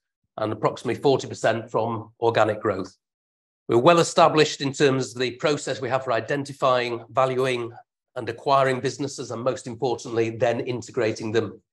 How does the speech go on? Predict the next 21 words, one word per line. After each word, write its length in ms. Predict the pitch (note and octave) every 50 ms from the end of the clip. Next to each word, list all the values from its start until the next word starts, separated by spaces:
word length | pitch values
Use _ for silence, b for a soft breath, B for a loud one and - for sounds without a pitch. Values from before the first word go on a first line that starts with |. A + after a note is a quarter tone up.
| _ _
into 300 | - C3 A#2+ - B2 A2+
our 120 | A2 A2
business, 540 | G#2+ A#2 G#2 F#2+ A2 G#2 - - - - - _ _ _ _
sharing 400 | _ - - - C3 A2+ A2+ A#2
that 200 | A2+ A#2 A2+ -
common 300 | - - C#3 A#2+ A2+ A2
platform 640 | - A#2+ A#2+ G#2+ - - - A#2 A2+ A2+ A2 A2+ A2+ -
and 100 | A2+ G#2
working 340 | G2+ B2 A#2+ A2 - A#2+ G#2+
with 140 | G#2+ A#2 A2+
our 140 | G#2+ G#2+ A2
existing 400 | G#2+ G#2+ G#2+ - - A#2 G#2+ G#2
colleagues. 540 | - A2 F#2+ G2 F#2+ F#2+ F#2 - - - _ _ _ _ _ _ _ _ _ _ _ _ _ _
We've 160 | - A#2+ A2+
made 220 | B2+ B2+ B2 A#2+ -
twelve 340 | - E3+ D#3 D#3 D3+ C#3 -
value-enhancing 680 | D3+ D3 C#3+ C#3 C#3 B2+ B2 C#3 C3 A#2 - C3 A#2+
acquisitions 840 | B2+ B2+ - B2+ A2+ B2+ A#2+ - - C3+ A#2+ A#2 A2+ A2+ - - _ _ _ _ _ _ _ _ _ _ _ _ _ -
over 200 | C#3 B2 A2+ B2
this 160 | A#2 A2+ -
period, 520 | - - - D3 D3+ D#3 D#3 D#3+ D#3 -